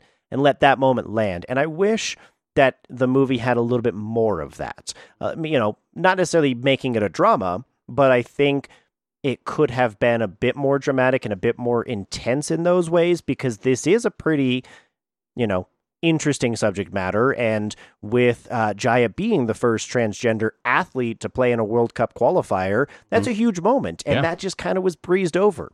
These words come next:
Speaker 1: And that really wasn't, you know, I know that wasn't the focal point of the movie, but I think that not allowing that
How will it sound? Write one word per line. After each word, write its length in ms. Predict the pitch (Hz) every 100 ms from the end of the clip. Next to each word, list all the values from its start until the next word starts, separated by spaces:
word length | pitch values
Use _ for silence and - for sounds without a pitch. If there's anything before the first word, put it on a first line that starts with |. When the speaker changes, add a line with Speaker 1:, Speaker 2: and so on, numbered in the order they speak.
| _
Speaker 1:
And 160 | 127 127
that 120 | 131
really 280 | 147 165 160
wasn't, 500 | 143 147 135 143 - - _ _ _ _
you 320 | 127 139 151
know, 180 | 127 107 -
I 120 | 143
know 180 | 165 190
that 160 | 196 151
wasn't 320 | 143 127 117
the 80 | 104
focal 380 | - 131 -
point 280 | 135 131 117
of 180 | - 110
the 100 | 98
movie, 480 | 95 110 113 135 147 -
but 100 | 110
I 60 |
think 240 | 104 117 107
that 240 | 113 107 _ _ _ _
not 480 | 135 123 127 131 135
allowing 520 | 123 131 123 117 110 95
that 360 | 120 113 117